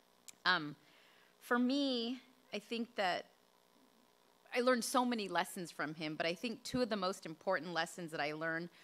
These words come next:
were about solidarity and commitment. Um, when I was fifteen years old, my sister Teresa and I,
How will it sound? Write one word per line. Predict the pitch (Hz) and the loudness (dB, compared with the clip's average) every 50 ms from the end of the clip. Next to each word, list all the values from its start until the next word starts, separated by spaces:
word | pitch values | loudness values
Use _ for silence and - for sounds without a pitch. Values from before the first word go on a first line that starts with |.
| - - - - - | -20 -20 -20 -16 -6
were | - 185 180 | -2 -2 -2
about | 170 139 185 175 175 170 - | 0 4 4 6 6 4 2
solidarity | - - - - 185 170 175 175 165 156 151 175 165 165 165 175 170 180 180 185 185 - - - | -4 -10 -2 2 2 2 2 0 -4 -2 0 0 2 2 2 0 0 -2 -4 -4 -6 -8 -8 -8
and | - 175 165 165 156 156 - - - - | -6 -4 -4 -4 -6 -8 -12 -14 -16 -14
commitment. | - 180 180 175 185 180 139 156 135 110 - - - - - _ _ _ - - _ _ _ _ - | -8 -4 -2 -2 -2 -2 -4 -6 -10 -10 -10 -14 -16 -16 -16 _ _ _ -20 -20 _ _ _ _ -6
Um, | 175 180 175 170 165 160 165 151 - _ _ _ _ _ _ _ _ _ _ _ _ _ - - - | -2 -2 -2 -2 -2 -6 -10 -12 -14 _ _ _ _ _ _ _ _ _ _ _ _ _ -20 -16 -10
when | 180 185 | -6 -2
I | 185 196 196 | -2 -2 -2
was | 190 180 - - | -2 -6 -8 -6
fifteen | - - 262 - - - - 254 226 | 0 0 0 0 0 -4 -2 -2 0
years | 214 196 180 - | 0 -2 -2 0
old, | 180 165 160 160 165 165 | 0 0 0 0 0 0
my | 170 165 | -2 -2
sister | 165 - - 208 196 - - 202 190 | -2 -4 -6 -8 -8 -8 -4 -4 -4
Teresa | 175 - 180 170 175 196 220 - - | -4 -2 0 4 4 2 2 2 -2
and | 190 165 160 | -2 0 0
I, | 156 156 156 160 165 180 202 | -2 -2 -2 -2 -4 -6 -8